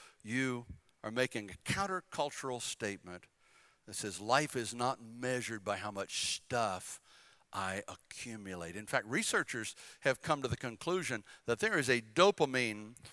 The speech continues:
release that comes. I call them phenethylmermins 'cause I can't pronounce the word. But there's this chemical release that comes when we get stuff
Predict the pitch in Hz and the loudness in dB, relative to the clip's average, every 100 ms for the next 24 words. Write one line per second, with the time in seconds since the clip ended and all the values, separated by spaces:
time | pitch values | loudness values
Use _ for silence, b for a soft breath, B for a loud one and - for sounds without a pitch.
0 | B - 123 139 143 180 156 113 - 131 | B -6 2 4 6 6 6 2 2 2
1 | 127 - 156 107 92 139 - 170 131 - | 2 6 8 6 4 4 6 4 4 -4
2 | B B - - - - 175 175 160 147 | B B -4 -2 0 4 6 8 8 10
3 | 147 139 143 127 107 101 - 127 165 - | 8 8 8 6 2 0 0 4 4 6
4 | 160 - 139 135 127 - 123 135 127 - | 4 4 4 4 4 0 -2 2 4 2
5 | B B 135 170 160 131 - - 202 202 | B B 4 4 4 0 4 4 6 4
6 | - 180 165 B B B 147 151 160 175 | 6 6 6 B B B 6 8 8 6
7 | 135 - - 139 - 175 170 139 120 120 | 4 2 2 0 2 4 6 8 4 0
8 | 117 - B B 131 139 131 123 120 185 | -8 -10 B B -2 0 -2 -4 6 8
9 | 196 - - - 156 120 117 | 8 6 6 6 10 10 10